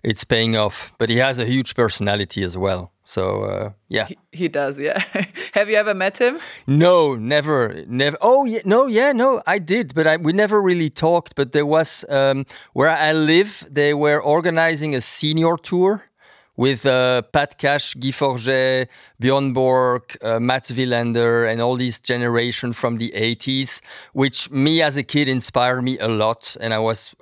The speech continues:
Speaker 1: watching, and I'm still watching all the time, but, like, a lot of personalities for me.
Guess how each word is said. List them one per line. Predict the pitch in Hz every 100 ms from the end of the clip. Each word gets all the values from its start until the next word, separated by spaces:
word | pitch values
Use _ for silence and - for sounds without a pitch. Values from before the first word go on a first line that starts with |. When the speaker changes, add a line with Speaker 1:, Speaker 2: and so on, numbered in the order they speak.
| -
Speaker 1:
watching, | 104 131 120 - 120 120
and | 104 117
I'm | 110
still | - 143
watching | 123 120 - 120
all | 113
the | 110
time, | - 120 127 131
but, | 113 - - - - - -
like, | 139 143
a |
lot | 160 170
of | 190 -
personalities | - 165 - 147 135 143 131 113 -
for | 107
me. | 104 98 101